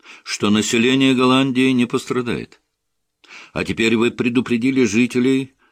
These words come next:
Лелестада, чтобы они приняли необходимые предосторожности к моменту прорыва дамбы». Господи, ведь...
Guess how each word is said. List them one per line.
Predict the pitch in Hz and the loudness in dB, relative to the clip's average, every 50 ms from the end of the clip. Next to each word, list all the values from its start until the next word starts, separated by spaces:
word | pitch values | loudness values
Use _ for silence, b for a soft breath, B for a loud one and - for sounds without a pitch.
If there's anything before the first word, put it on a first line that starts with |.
| _ - | _ -6
Лелестада, | - 85 101 104 117 117 123 120 131 131 - - - 147 143 139 151 151 151 151 _ | -4 -2 0 2 2 2 2 2 2 0 -2 -4 -4 -4 -4 -2 -4 -4 -6 -8 _
чтобы | - - - - 113 104 | -18 -8 -4 -2 0 2
они | 117 117 117 117 | 4 4 4 2
приняли | 113 - 117 131 135 131 127 127 135 | 2 0 0 2 2 2 2 2 2
необходимые | 127 123 123 120 - - - 117 107 101 107 131 147 143 143 143 143 143 139 135 B B B B B B B B _ _ _ - | 2 2 0 0 -2 -4 -4 -4 -2 -2 -2 -2 -2 -2 0 0 0 -2 -2 -6 B B B B B B B B _ _ _ -4
предосторожности | 104 107 113 107 117 120 - - - 120 113 120 131 131 123 - 139 135 131 - - - 131 | -2 -2 0 0 0 -2 -2 -2 -2 0 2 2 2 2 0 0 -2 -4 -4 -4 -4 -6 -4
к | - - | -2 0
моменту | 113 113 117 120 120 127 135 131 123 - 131 | 2 4 4 6 4 4 2 0 0 -2 -4
прорыва | - - 110 117 123 113 120 135 127 123 127 | -2 -2 -2 0 0 2 2 0 0 0 -2
дамбы». | 123 120 139 139 127 107 78 78 78 69 - _ _ _ _ _ _ _ _ _ _ _ _ _ _ _ _ _ _ _ - - | -2 -2 -2 -2 -2 -2 0 -2 -2 -2 -4 _ _ _ _ _ _ _ _ _ _ _ _ _ _ _ _ _ _ _ -12 -10
Господи, | - - - 69 - - - - 71 - - 67 | -10 -8 -8 -10 -10 -12 -12 -10 -10 -10 -8 -6
ведь... | 85 82 78 - | -6 -6 -6 -8